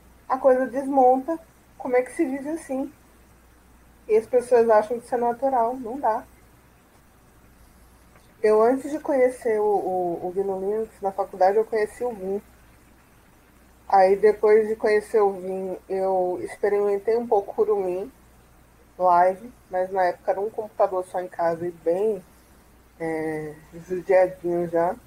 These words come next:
E aí, quando eu entrei pra faculdade de ciência da computação, eu já comecei com, eu instalei o Debian, que era só o Debian no computador, e vivia lá.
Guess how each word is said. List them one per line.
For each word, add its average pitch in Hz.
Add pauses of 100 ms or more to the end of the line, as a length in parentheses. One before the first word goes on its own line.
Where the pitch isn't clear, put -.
(1200)
E 196
aí, 196 (220)
quando 233
eu 254
entrei 240
pra 233
faculdade 220
de 220
ciência 220
da 220
computação, 226
eu 226
já 240
comecei 233
com, 254
eu 208
instalei 226
o 269
Debian, 233
que 202
era 202 (560)
só 233
o 247
Debian 214
no 214
computador, 208 (1300)
e 214
vivia 226
lá. 415